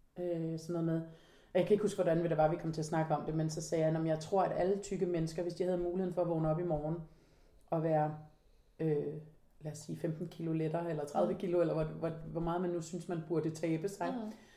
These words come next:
Speaker 2: Mm.
Speaker 1: øh, så ville de gøre det." Og så sagde hun, "Jamen, hvorfor gør I det så ikke bare?"
Speaker 2: Ja, det skulle da et meget godt spørgsmål.
Speaker 1: Ja, præcis.
Speaker 2: Men for
Speaker 1: Nå,
Speaker 2: hvis
Speaker 1: men
Speaker 2: det
Speaker 1: det
Speaker 2: var
Speaker 1: er
Speaker 2: så
Speaker 1: sådan en
Speaker 2: nemt.
Speaker 1: anden ting, men det er mere
Speaker 2: Ja.
Speaker 1: det der med, hvordan er det, at, at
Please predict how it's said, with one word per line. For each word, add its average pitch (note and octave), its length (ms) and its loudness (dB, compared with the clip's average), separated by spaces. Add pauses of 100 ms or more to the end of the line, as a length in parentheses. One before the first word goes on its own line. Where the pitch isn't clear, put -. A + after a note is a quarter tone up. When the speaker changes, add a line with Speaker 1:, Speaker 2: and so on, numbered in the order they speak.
(280)
Speaker 2:
Mm. F#3+ 60 2
Speaker 1:
øh, F#3 60 4
så F3+ 140 2
ville F#3 140 0
de F3+ 80 -2
gøre D3 300 0
det." F3+ 100 0
Og F3 100 -6
så - 100 -14
sagde F#3+ 140 -2
hun, F3+ 80 0
"Jamen, F3 120 0
hvorfor E3+ 180 -2
gør E3 140 0
I E3 120 2
det E3 100 -10
så - 100 -8
ikke D#3+ 120 -8
bare?" D#3 160 -8 (960)
Speaker 2:
Ja, F#3+ 100 -4 (160)
det - 80 -18
skulle - 180 -10
da C#3+ 60 -8
et C3+ 40 -14
meget C#3 180 -12
godt D#3 120 -12
spørgsmål. - 240 6
Speaker 1:
Ja, G#3+ 140 12 (420)
præcis. G3+ 300 -4
Speaker 2:
Men A#3+ 100 -2 (160)
for A#3 80 2
Speaker 1:
Nå, F#3+ 60 12
Speaker 2:
hvis F#3+ 100 12
Speaker 1:
men - 20 6
Speaker 2:
det F#3+ 80 6
Speaker 1:
det - 0 -
Speaker 2:
var G#3+ 60 12
Speaker 1:
er G#4+ 40 12
Speaker 2:
så - 60 12
Speaker 1:
sådan G#3+ 140 10
en G3+ 60 8
Speaker 2:
nemt. F#3 100 4
Speaker 1:
anden G3+ 140 6
ting, G3+ 180 10
men F#3+ 80 4
det G3 60 8
er G3+ 40 12
mere G#3 140 6
Speaker 2:
Ja. G#3 100 10
Speaker 1:
det G3+ 80 8
der G3 100 8
med, F#3+ 140 6
hvordan F#3 280 4
er F3 280 4
det, F#3+ 80 2
at, D#3+ 320 2
at D#3 100 -4